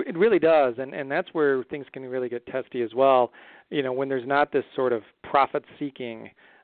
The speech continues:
um, mindset around getting into business and doing something together, it's even less likely that people are going to, um, feel the need to put something into writing. So my encouragement today would be to say,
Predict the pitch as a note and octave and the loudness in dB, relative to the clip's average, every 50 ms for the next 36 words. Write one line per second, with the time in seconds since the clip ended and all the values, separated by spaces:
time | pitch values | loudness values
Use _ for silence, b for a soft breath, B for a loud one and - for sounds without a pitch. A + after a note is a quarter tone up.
0 | b - C3 A#2+ A#2+ A#2 A#2 A2+ A2+ A2+ A#2+ B2 C3 C3 C#3 D3+ D#3+ D#3+ D3 - | b -4 -2 0 0 0 0 -2 -4 -4 0 2 4 4 4 2 0 -2 -6 -4
1 | - A#2+ A2+ G#2+ G#2 G#2+ - - _ - C#4 C3+ B2+ B2 B2 A#2+ A#2+ A#2 A#2 A#2 | 0 2 2 4 4 2 0 -2 _ -8 -4 -2 2 2 4 4 4 2 0 -2
2 | A#2 A2+ A#2+ C#3 C3 C3+ C3 B2 A#2 G#2+ A2+ C3 B2 A#2+ A#2 - - A2 G#2+ B2+ | -6 -2 0 0 0 0 -2 -6 -8 -2 0 0 0 -2 -6 -14 -14 -8 -4 -4
3 | C3+ C#3+ C#3 - - B2 A2+ - A#2+ A#2 G#2+ A#2+ A#2 A2+ A2+ A2 - B B B | -2 -2 -4 -6 -8 -10 -8 -8 -12 -6 -2 -2 0 0 0 -2 -4 B B B
4 | B B B - C#3+ - - C#3+ C#3+ C#3 D3+ D3+ D3 C#3 C3+ D#3 F#3 F3+ - A3 | B B B 0 0 2 2 0 2 2 2 0 0 2 4 4 4 4 2 -4
5 | E3+ C#3+ C3 B2 - G#2+ A2+ - - _ _ - - C3+ B2 - - C3+ C3 - | -2 -2 -2 -2 -4 -8 -10 -12 -12 _ _ -4 -2 -2 -2 0 -4 -6 -4 -2
6 | B2 B2 A#2+ A2+ B2 B2 B2 A#2+ A#2 A#2 A2+ G#2+ - B B B B B B B | -2 -2 -2 -2 -4 -8 -8 -4 -4 -2 -2 -2 -6 B B B B B B B
7 | - C#3 B2+ B2 A#2+ A#2 A2+ A#2 - _ - C#3+ C3+ B2+ B2 B2+ B2+ A#2+ A#2 A#2 | -2 0 2 2 2 0 -2 -4 -10 _ 2 2 2 2 2 -2 -6 -8 -8 -8
8 | - - B2+ _ - C3 A#2+ - C3+ B2 B2 A#2 A2+ A2 A2+ B2+ C3 C3+ B2+ A#2+ | -6 -6 -8 _ -6 -8 -8 -6 -10 -10 -10 -10 -8 -2 2 2 2 2 2 -2
9 | A2 G#2+ - b b b b b b - - C3 B2+ B2+ B2 A#2+ - - E3+ F#3 | -6 -8 -16 b b b b b b -6 -4 -2 -2 -2 -4 -4 -2 2 4 4
10 | F#3 D#3+ C#3 C#3 B2+ - - B2+ C3+ C#3 C#3+ C#3+ C3 B2+ A#2 A2 A#2+ A#2 A#2 A2 | 4 4 0 -6 -10 -10 -6 -2 2 2 4 4 2 0 -4 -6 -6 -6 -6 -6
11 | - - B2 A#2 A2+ A2 G#2+ | -4 -2 0 0 0 -2 -4